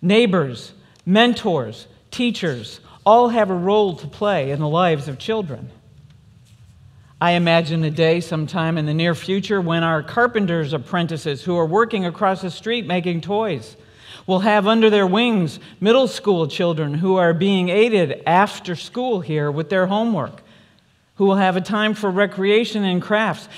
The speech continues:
Maybe those men and women will help pass on the faith to those children in quiet ways by showing them that even while those children are being served here at this church,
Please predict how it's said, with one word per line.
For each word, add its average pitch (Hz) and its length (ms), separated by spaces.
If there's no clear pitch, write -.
Maybe 226 460
those 180 640
men 196 280
and 175 220
women 185 440
will 180 120
help 214 320
pass 202 320
on 190 160
the 175 80
faith 226 400
to - 100
those 202 320
children 208 480
in 156 180
quiet 202 460
ways 196 400
by 185 160
showing 247 440
them 196 200
that 170 200
even 240 380
while 220 180
those 208 240
children 226 440
are 185 100
being 185 220
served 233 480
here 226 440
at 175 120
this 220 180
church, 254 340